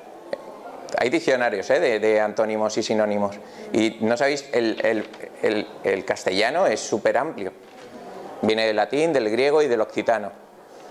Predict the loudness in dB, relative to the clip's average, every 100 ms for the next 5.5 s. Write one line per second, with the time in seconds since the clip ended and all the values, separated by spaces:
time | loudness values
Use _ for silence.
0 | -20 -18 -16 -16 -14 -14 -4 -2 0 0
1 | 2 4 4 4 0 0 0 2 2 2
2 | 2 0 -2 0 2 4 4 2 2 -2
3 | -2 -2 0 0 0 2 4 4 4 2
4 | -4 -18 -18 -16 -4 2 2 4 2 2
5 | 2 4 4 2